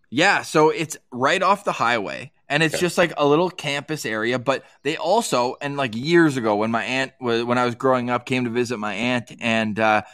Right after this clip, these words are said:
Speaker 1: the Arizona Cardinals used to play at Sun Devil Stadium,
Speaker 2: Yes.
Speaker 1: which is A S U.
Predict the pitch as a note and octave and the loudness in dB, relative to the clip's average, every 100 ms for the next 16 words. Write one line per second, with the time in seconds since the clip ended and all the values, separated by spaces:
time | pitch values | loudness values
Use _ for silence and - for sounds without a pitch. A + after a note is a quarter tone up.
0 | _ - C3 E2 C#3 D#3 F3+ F#3+ D3+ - | _ -4 -4 -2 2 4 4 0 -2 -4
1 | A#2+ C#3+ D#3+ E3 A2 A#2 - G#2+ B2 A#2 | 0 0 0 -4 -2 -4 -4 -2 0 0
2 | G#2 - - - C3+ D3+ C#3 A2 G2 - | -2 -8 -16 -2 0 0 0 -2 -4 -4
3 | G#2+ G#2 G2 F#2 G#2 G#2 A2+ G#2 - - | -2 0 0 2 0 0 -4 -4 -8 -4
4 | C3 B2+ A#2 E3+ F#3 C3+ | 0 0 0 2 2 2